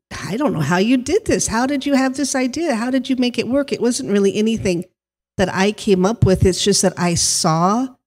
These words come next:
how it could be done and we act upon it. And I don't claim to be a seer or a prophet, but I think the Father sometimes does l-,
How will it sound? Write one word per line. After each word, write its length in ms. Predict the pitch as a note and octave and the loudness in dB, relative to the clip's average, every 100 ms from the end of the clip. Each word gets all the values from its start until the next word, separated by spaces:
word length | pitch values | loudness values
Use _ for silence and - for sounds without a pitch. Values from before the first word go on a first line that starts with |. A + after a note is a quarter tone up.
| _ _ _ _ _ _ - | _ _ _ _ _ _ -4
how 220 | G3 G#3 | -2 0
it 100 | G3+ | 2
could 180 | G#3 F3+ | 0 2
be 140 | F3+ | 0
done 400 | E3 D#3 D#3 E3+ | 0 2 2 2
and 160 | F#3 F3 | 0 2
we 120 | F3 | 0
act 360 | - G#3+ B3 - | 0 -4 -4 -4
upon 300 | - F3+ D#3+ | 0 0 0
it. 80 | - | 0
And 100 | F3+ | 2
I 100 | G3 | 2
don't 160 | F#3+ | 2
claim 240 | - G3 G3 | 2 2 2
to 80 | |
be 140 | F#3+ E3+ | 0 0
a 60 | |
seer 400 | D#3 - G3 G3+ | 0 0 0 2
or 100 | E3+ C#3+ | 2 0
a 40 | |
prophet, 420 | - G3 A#3 F#3+ | 2 2 0 -2
but 120 | F#3+ | 0
I 60 | - | 2
think 200 | - F#3+ | 2 0
the 80 | F#3+ | 0
Father 320 | - G3 F#3+ | -2 0 0
sometimes 680 | F3 A3+ C4 A#3 F#3+ F3 F#3 | 0 2 2 2 0 0 -2
does 360 | F#3+ A3 A3+ | 0 2 0
l-, 160 | G3 | -2